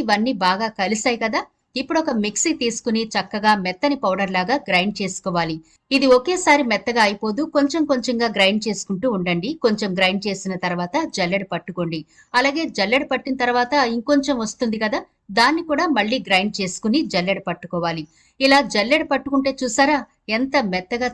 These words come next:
చక్కగా వచ్చిందో. అలాగే జల్లెడ పట్టిన తర్వాత వచ్చిన వాటిని కూడా మిక్సీ పట్టి మెత్తని పౌడర్ లాగా చేసుకోండి. ఈ పౌడర్ లోనే కలిపేసుకోవచ్చు. ఇంతే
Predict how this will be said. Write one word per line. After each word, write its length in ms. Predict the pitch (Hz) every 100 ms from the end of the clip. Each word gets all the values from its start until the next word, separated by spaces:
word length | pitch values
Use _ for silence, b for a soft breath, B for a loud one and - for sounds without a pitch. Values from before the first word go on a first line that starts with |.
| -
చక్కగా 340 | 185 214 226 220
వచ్చిందో. 340 | 247 233 294 339 b b b
అలాగే 300 | 240 294 330 277 294 196
జల్లెడ 280 | 240 285 311 269
పట్టిన 260 | 240 254 240
తర్వాత 260 | 226 226 226 202
వచ్చిన 240 | - 220 202
వాటిని 280 | 185 185 180
కూడా 140 | 202 311 240
మిక్సీ 280 | 196 - 226 202
పట్టి 200 | 190 349 240
మెత్తని 320 | 196 196 254 220
పౌడర్ 280 | 190 190 180
లాగా 160 | 180 - 220
చేసుకోండి. 480 | - - 185 165 160 b b b 269
ఈ 40 | 277
పౌడర్ 320 | 247 240 214
లోనే 180 | 208 233 311
కలిపేసుకోవచ్చు. 760 | 254 226 214 - 190 175 170 160 - - 233
ఇంతే 180 | 269